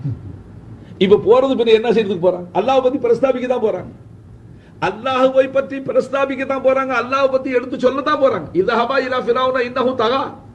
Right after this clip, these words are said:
அவன் ரொம்ப வரம்ப கடந்துட்டான், நீங்க ரெண்டு பேரும் போங்கன்ட்டான் அல்லாஹ்.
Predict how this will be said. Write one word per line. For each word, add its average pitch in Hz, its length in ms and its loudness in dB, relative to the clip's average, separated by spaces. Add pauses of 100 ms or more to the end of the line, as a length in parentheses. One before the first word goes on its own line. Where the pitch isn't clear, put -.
(400)
அவன் 190 180 0
ரொம்ப 214 320 4
வரம்ப 254 260 0
கடந்துட்டான், 254 380 -2
நீங்க 240 180 0
ரெண்டு 233 180 0
பேரும் 262 220 0
போங்கன்ட்டான் 233 580 0 (1200)
அல்லாஹ். 160 280 -2